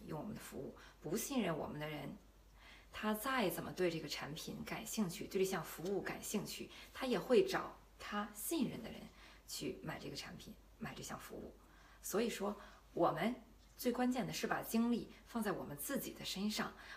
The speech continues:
我们要做些什么样的事情，能争取到更多人的信任。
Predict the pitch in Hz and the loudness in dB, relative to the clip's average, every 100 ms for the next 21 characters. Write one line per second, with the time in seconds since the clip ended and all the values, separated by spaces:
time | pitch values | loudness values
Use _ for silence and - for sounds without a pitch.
0 | - 190 170 165 262 254 233 240 262 - | 4 6 8 6 4 4 2 0 0 0
1 | 151 135 240 277 185 - 262 - - - | -2 -2 0 0 0 0 0 0 -2 -8
2 | - - - 156 165 220 - - 254 269 | -14 -18 -8 -2 2 2 0 -2 2 2
3 | - - - 165 - - 294 202 143 - | 0 -4 -6 -6 -6 2 6 6 2 2
4 | 214 233 214 156 202 - - 277 - - | 4 4 2 0 -2 -2 -2 -2 -2 -8